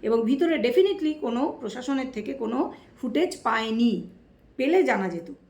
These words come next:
সেটা দেখাও যেত, সেটা মিডিয়ায় প্রচার করে দেওয়া হতো। তাহলে যেটা হচ্ছে যে অনেক কিছু কিন্তু ঢাকা চাপা দেওয়ার চেষ্টা হচ্ছে। ঢাকা চাপা, যেহেতু বড় বড় হাই প্রোফাইল পরিবার,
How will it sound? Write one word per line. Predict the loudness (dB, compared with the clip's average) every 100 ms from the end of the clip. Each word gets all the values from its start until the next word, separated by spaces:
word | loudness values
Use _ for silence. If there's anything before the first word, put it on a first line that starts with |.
| _
সেটা | -10 -2 0
দেখাও | 0 -2 2 2
যেত, | 2 0
সেটা | -4 -4 -4
মিডিয়ায় | -2 -2 -2 -2
প্রচার | -4 -2 -2 -4 -16 _
করে | 4 4
দেওয়া | 4 0
হতো। | -4 -10 -12 -14 -20 -8
তাহলে | -4 4 6 6
যেটা | 2 -2
হচ্ছে | -4 -4 -4
যে | -2
অনেক | 0 0 0
কিছু | 0 0
কিন্তু | 0 0 0
ঢাকা | -2 -4 -2
চাপা | -2 0
দেওয়ার | 0 0 -2
চেষ্টা | -4 -6 -14
হচ্ছে। | -18 -20 -20 _ _ _ _ -14 -4
ঢাকা | 0 0
চাপা, | 0 -4 -10 -20 _ _
যেহেতু | -2 2 4 4
বড় | 4 4
বড় | 4 4
হাই | 2
প্রোফাইল | -2 -2 0 0 0
পরিবার, | 0 0 2 0